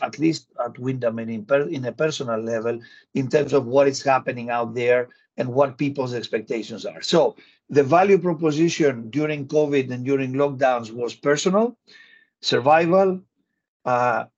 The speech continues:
"How are you doing? Thank you for your business, and how can we support you?" The value proposition today is how together we can, uh, pick up the, what is happening af-, with the pent-up demand,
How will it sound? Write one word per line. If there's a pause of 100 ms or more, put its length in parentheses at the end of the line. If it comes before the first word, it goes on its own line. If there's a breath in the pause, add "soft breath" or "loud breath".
(200)
"How
are
you
doing?
Thank
you
for
your
business, (380 soft breath)
and (100)
how
can
we
support
you?" (420 soft breath)
The
value
proposition
today
is (220)
how
together
we
can, (420)
uh,
pick
up (160)
the,
what
is
happening
af-,
with
the
pent-up
demand,